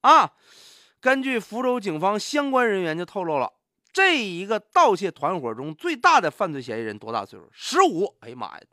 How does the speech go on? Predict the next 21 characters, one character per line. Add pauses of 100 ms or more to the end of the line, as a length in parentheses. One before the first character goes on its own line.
(440)
哎，
我
十
五
那
年
干
啥
呢？
你
知
道
吗？ (600)
<laughs>
最
小
的
他
才
十
二